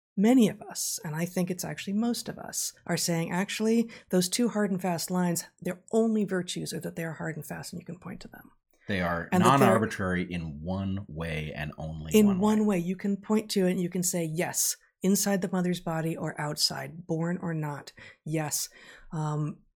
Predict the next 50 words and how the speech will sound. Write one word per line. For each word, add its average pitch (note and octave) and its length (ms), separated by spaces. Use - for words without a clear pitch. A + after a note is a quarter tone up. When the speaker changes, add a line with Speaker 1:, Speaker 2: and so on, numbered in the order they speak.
Speaker 1:
egg F#3 200
and F#3 120
sperm F3 300
have D#3+ 260
met F3 260
or D#3+ 140
they D3+ 160
have D3+ 260
not. D3 300
And, F#3 100
I, G#3+ 60
you C4 160
know, D4 40
there C#4+ 140
are B3 180
some A#3+ 220
others G3+ 260
implanted F#3 560
in G3 60
the F3+ 80
uterine F3+ 320
wall, E3 260
all F3 140
of E3+ 80
this, D#3 160
but - 220
those C4 200
are B3+ 60
the G3+ 100
two G#3 300
that F3 80
are - 60
easiest F#3 400
to - 60
point G3+ 260
to. E3+ 200
And G#3 160
they, A3 160
neither G3 580
of - 120
them, - 240
I D#3 80
posit, - 440
is F3 240
the F3 120
right D#3+ 440
line D3+ 540
to, D3+ 480
to D#3+ 140
draw D#3+ 420